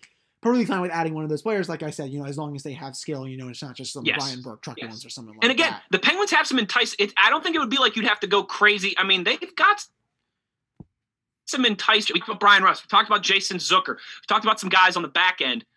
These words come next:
Speaker 2: I mean, the, the Penguins, they don't have a lot in terms of young assets and draft picks, but
Speaker 1: Yeah.
Speaker 2: for, to help the team right now,
Speaker 1: They have some good
Speaker 2: th-,
Speaker 1: players
Speaker 2: there's,
Speaker 1: to move out. Yeah.
Speaker 2: there's, there's moves there to be made, and, and, and, and don't you worry. I think, I think Hextall and Burke are gonna make some.
Speaker 1: Oh, yeah. The, the old boys club will never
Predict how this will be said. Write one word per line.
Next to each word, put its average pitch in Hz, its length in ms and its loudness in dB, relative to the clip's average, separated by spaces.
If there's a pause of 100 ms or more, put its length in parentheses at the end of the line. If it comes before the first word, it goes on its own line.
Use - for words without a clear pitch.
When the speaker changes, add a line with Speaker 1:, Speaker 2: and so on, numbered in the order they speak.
(160)
Speaker 2:
I - 20 -8
mean, 202 220 0
the, 185 140 -4
the 190 80 -2
Penguins, 294 600 -2 (200)
they 240 80 0
don't 320 140 0
have 269 200 4
a - 20 0
lot 220 200 2
in 180 60 -8
terms 196 260 0
of 151 140 -6
young 185 220 4
assets 208 420 0
and 135 80 -4
draft 156 400 0
picks, - 240 -2
but 196 140 -2
Speaker 1:
Yeah. 175 100 0
Speaker 2:
for, 202 200 -6
to 208 100 -4
help - 320 -2
the 294 80 -4
team 240 460 -4
right 180 420 0
now, 175 240 2
Speaker 1:
They 170 60 0
have 170 120 -2
some 165 160 -6
good 165 180 0
Speaker 2:
th-, 135 60 -14
Speaker 1:
players 160 280 -2
Speaker 2:
there's, 151 180 0
Speaker 1:
to 147 80 -4
move 135 80 -6
out. 120 300 -12
Yeah. 156 100 -6
Speaker 2:
there's, 302 340 0
there's 285 220 0
moves 262 340 -2
there 214 220 4
to 208 140 -6
be 202 120 -4
made, 190 360 2
and, 185 180 -4
and, 196 180 0 (120)
and, 226 100 2 (380)
and 185 120 -2
don't 226 300 4
you 240 100 2
worry. 202 320 4
I 175 120 2
think, 202 280 -2
I 190 120 0
think 202 180 -2
Hextall 175 420 0
and 151 120 -4
Burke 165 180 2
are 139 60 -8
gonna 127 160 -6
make 127 220 -4
some. - 180 -12
Speaker 1:
Oh, 226 180 -2
yeah. 160 220 -4
The, 156 140 -10
the 180 180 -2
old 202 260 4
boys 190 320 4
club 175 320 0
will 165 120 0
never 160 400 -4